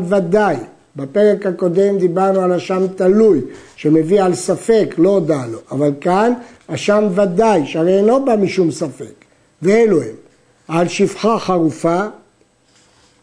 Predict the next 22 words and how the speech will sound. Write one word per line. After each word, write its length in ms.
מהי 340
שפחה 440
חרופה? 760
שחציה 800
שפחה 680
וחציה 640
בת 380
חורין 640
מקודשת 880
לעבד 460
עברי. 280
ועל 220
הגזל, 600
ועל 280
המעילה, 720
ועל 200
טומאת 480
נזיר, 640
ועל 200
הצרעת 640
כשייתר 520
ממנה. 440